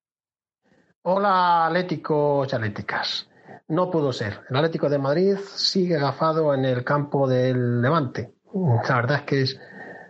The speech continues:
eh, estadísticamente, en los últimos años, eh, por H o por B, en ese campo cuesta arrancar la victoria.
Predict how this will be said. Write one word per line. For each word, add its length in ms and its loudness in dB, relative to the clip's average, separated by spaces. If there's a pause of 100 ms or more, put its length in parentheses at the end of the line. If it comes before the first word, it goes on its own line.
(180)
eh, 200 2
estadísticamente, 760 0
en 60 2
los 100 -4
últimos 360 0
años, 480 0
eh, 280 2 (500)
por 160 0
H 240 0
o 100 0
por 180 0
B, 380 2
en 80 0
ese 180 -2
campo 380 0
cuesta 300 0
arrancar 460 2
la 100 2
victoria. 500 0